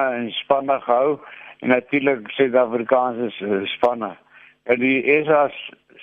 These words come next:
senior span het gewen, die meesters was tweede en natuurlik is die manne van die weermag, eh, eh, of die staande mag was hulle derde gewees.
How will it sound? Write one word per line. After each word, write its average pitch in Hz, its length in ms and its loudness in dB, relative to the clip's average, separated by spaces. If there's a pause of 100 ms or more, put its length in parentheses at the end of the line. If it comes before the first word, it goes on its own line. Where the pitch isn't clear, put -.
(140)
senior 160 380 0
span 151 320 -2
het 151 180 -4
gewen, 143 480 0 (400)
die 120 100 -2
meesters 147 520 2
was 127 360 0
tweede 185 500 4 (560)
en 127 160 0
natuurlik 143 680 0
is 123 400 2
die 123 240 4
manne 123 400 0
van 123 140 0
die 123 160 0
weermag, 123 580 2 (640)
eh, 101 60 -4
eh, - 800 0
of 107 80 -2
die 107 120 -6
staande 131 440 -2
mag 123 320 0
was 110 220 0
hulle 113 360 2
derde 117 480 0
gewees. 101 440 -4